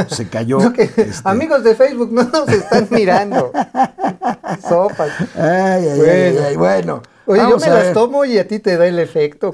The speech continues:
Speaker 1: No, no, no, no, no, estoy bien, estoy bien. Jesús Saga, Guido
Speaker 2: Jesús.
Speaker 1: Corti.
Speaker 2: Guido.
Speaker 1: Guido Corti,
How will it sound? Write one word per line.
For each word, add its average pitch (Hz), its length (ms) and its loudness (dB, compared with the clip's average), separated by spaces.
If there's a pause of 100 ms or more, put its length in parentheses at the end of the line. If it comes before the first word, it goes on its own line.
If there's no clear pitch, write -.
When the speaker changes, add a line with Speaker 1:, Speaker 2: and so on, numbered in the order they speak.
(100)
Speaker 1:
No, 226 480 0
no, 247 160 0
no, 247 180 0
no, 247 160 0
no, 233 300 0
estoy 240 240 -2
bien, 220 440 -2
estoy 180 280 -8
bien. 190 260 -4
Jesús 185 320 -6
Saga, 214 560 0 (220)
Guido 196 400 2
Speaker 2:
Jesús. 180 160 2
Speaker 1:
Corti. 202 520 -2 (320)
Speaker 2:
Guido. 247 600 2
Speaker 1:
Guido 202 380 2
Corti, 214 640 -2